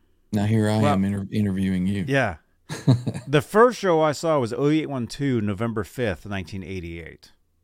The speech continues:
Speaker 1: Okay.
Speaker 2: It wasn't Monsters of Rock. They did a oh eight, they did a separate oh eight one two tour in the wintertime of eighty-eight. That was the first show I ever saw. Was, couldn't believe it because I'd already seen Live Without a Net a hundred times.
Speaker 1: Mm-hmm.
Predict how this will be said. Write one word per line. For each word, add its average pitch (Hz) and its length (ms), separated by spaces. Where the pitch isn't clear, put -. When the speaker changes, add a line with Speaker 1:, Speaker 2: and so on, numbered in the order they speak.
Speaker 1:
Okay. 85 240
Speaker 2:
It 110 100
wasn't 139 320
Monsters 143 380
of 101 80
Rock. 95 400
They 120 160
did 139 180
a 123 160
oh 131 140
eight, 139 180
they 139 80
did 165 160
a 135 60
separate 151 420
oh 135 80
eight 139 140
one 123 120
two 131 140
tour 143 300
in 110 60
the 95 80
wintertime 98 640
of 85 120
eighty-eight. 82 540
That 151 200
was 165 140
the 147 60
first 170 280
show 147 200
I 139 140
ever 127 120
saw. 117 460
Was, 113 260
couldn't 180 280
believe 127 340
it - 200
because 107 360
I'd 127 200
already 147 180
seen 123 300
Live 101 180
Without 98 240
a 90 40
Net 101 260
a 90 80
hundred 82 260
times. - 460
Speaker 1:
Mm-hmm. 101 420